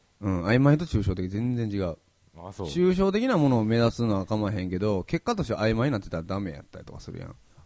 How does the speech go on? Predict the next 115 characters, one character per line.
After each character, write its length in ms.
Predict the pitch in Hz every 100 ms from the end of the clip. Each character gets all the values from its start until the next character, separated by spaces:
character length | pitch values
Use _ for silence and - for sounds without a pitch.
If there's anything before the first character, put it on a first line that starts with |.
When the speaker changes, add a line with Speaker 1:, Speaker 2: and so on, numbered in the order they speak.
| -
Speaker 2:
曖 180 | 113 135
昧 220 | 156 170
っ 20 |
て 180 | 190 -
良 140 | 90 92
く 80 |
な 120 | 85 73
か 80 |
っ 40 | 82
た 80 | -
り 60 | -
す 140 | -
る。 200 | 78 71 - -
Speaker 1:
あ 240 | 98 85
あ、 40 | 78
そ 120 | 82
う 40 |
や 40 | 78
ね。 120 | 95 -
違 60 |
う 180 | 82 92
ね。 80 | 117
Speaker 2:
う 40 |
ん、 20 |
う 140 | 92 92
ん。 20 |
Speaker 1:
う 40 |
ん。 20 | 95
Speaker 2:
抽-、 340 | 85 160 151
抽-、 300 | 139 165 165
だ 100 | 156
か 80 | 139
ら、 280 | 131 113 92 - - _ - _ - -
抽 220 | - 143
象、 160 | 143 165
な 200 | 135 147
ん 20 |
か 100 | 127
文 220 | 104 170
章 120 | 127 104
と 100 | 90
か 120 | 98
書 40 |
い 40 | 98
て 100 | 98
て、 400 | 107 98 85 - _ _ -
ち 80 | 233
ょ 20 |
っ 20 |
と 100 | 175
抽 200 | - 165
象 120 | 180
的 140 | 190 220
に 80 |
な 120 | 147 117
り 80 |
す 120 | 110 175
ぎ 80 | 143
た 100 | 98
か 120 | 98
な 240 | 107 95
っ 20 |
て 100 | 85
言 40 | 92
っ 20 |
た 100 | 98
ら、 340 | 123 104 85 - - - - -
い 60 | 113
や、 120 | 98
Speaker 1:
う 20 |
ん。 40 |
Speaker 2:
そ 140 | 73 156
れ 40 |
抽 240 | - 123 127
象 180 | 151
的 160 | 143 262
な 80 | 330
ん 20 |
じ 60 | 135
ゃ 40 |
な 60 | 107
く 60 |
て 120 | -
曖 260 | - 95 104
昧 220 | 104 147
な 100 | 220
ん 80 | 117
で 80 | 92
し 100 | -
ょ 100 | 90
っ 20 |
て 220 | _ -
否 140 | 92 -
定 160 | 92
さ 140 | 90 98
れ 60 |
た 80 | -
り 60 | -
と 80 |
か 100 | -
す 120 | - -
る 80 |
み 100 | -
た 80 | -
い 20 |
な 80 | -
こ 60 | -
と 60 |
が 60 | -
あ 20 |
っ 40 | -
た 80 |
り 60 | 71
と 80 | -
か。 200 | -